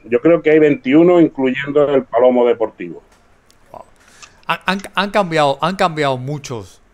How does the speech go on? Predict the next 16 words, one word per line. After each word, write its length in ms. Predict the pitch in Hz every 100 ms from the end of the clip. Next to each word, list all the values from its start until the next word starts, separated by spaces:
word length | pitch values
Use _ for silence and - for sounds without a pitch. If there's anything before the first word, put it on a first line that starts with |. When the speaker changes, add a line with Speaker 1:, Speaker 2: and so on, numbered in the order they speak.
| _ -
Speaker 2:
mucho, 300 | 156 - 131
mucho 280 | 139 139
las 140 | 120 117
razas, 560 | 131 131 117 107 - _ _ -
eh, 380 | 123 110 110 107
de 60 | 120
hace 220 | 131 131
veinte 280 | 127 127 123
años 300 | 127 120 104
a, 420 | 110 107 110 113
a 20 |
la 80 | 113
actualidad? 460 | 104 113 107 120 180 _ _ _ _ _ _ _ _ _ _ _ _ _ _ _ _ _ _ _ _ _ _ _ _ - - -
Speaker 1:
Han 100 | 107
cambiado 340 | 107 107 113
mucho, 380 | 113 120 -